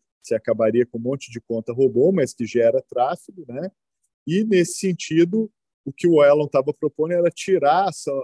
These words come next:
a, a empresa da bolsa, né? Transformar ela numa empresa cem por cento privada e, ao fazer isso, poder implementar esse experimento.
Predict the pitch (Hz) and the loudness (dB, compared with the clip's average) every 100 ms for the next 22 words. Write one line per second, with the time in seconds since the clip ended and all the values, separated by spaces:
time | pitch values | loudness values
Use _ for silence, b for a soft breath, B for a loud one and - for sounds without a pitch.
0 | - 113 107 110 117 120 113 117 127 156 | -8 -12 -10 -10 -8 -4 -4 -4 -4 -4
1 | 131 147 208 - 156 123 147 208 _ _ | 0 2 0 -4 -14 -12 -14 -14 _ _
2 | _ _ 131 135 139 127 120 117 123 123 | _ _ -8 -6 -6 -8 -6 -6 -8 -12
3 | 117 117 117 113 - 131 - - 123 120 | -8 -4 -4 -6 -10 -12 -12 -8 -8 -8
4 | _ - 151 143 123 131 180 196 226 - | _ -6 -6 0 2 4 2 -2 -10 -14
5 | _ _ _ _ _ 131 160 190 - - | _ _ _ _ _ -2 0 0 -2 2
6 | 139 160 175 151 156 139 147 180 - 196 | 2 2 -2 -2 -4 -6 -6 -8 -6 -6
7 | 156 160 175 165 165 175 - 139 147 - | -4 -6 -4 -6 -6 -12 -4 0 0 -2
8 | 139 - - - 165 175 202 123 110 | -10 -10 -16 -6 -4 -4 -6 -6 -8